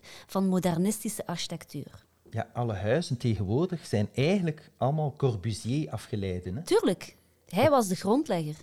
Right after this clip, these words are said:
Speaker 2: De cubistische, platte daken, eh,
Speaker 1: Ja.
Speaker 2: die we nu kennen in
Speaker 1: Zonder
Speaker 2: de moderne architectuur, hè?
Speaker 1: Inderdaad, zonder hem geen moderne architectuur.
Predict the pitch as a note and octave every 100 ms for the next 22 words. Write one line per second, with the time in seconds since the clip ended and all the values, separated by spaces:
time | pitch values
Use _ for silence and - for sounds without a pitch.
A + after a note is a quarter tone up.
0 | - A2 A2+ - B2 G2+ D3+ - E3 -
1 | E3+ F#3 - - _ B2+ C#3 - D3 A#2+
2 | A2 C3+ C#3+ D#3+ D#3 D#3+ - _ - F#2+
3 | F#2+ F#2+ - G2+ B3 D4 - A#2+ G#2+ G#2+
4 | C#3+ B2+ C#3 D3 - C3 D4 G#2 A#2+ B2
5 | C3 B2 G#2+ G#2+ - - - F3+ C3+ E3+
6 | - _ _ A#3+ C#4+ B3 E3+ F3 A3+ -
7 | F3+ C#4 D#4 B3+ F#3+ G#3 B3 - - A#3
8 | D4+ A#3+ E3+ A3 B3 A#3+ G#3+ G#3 - F#3+
9 | - - F3 F3+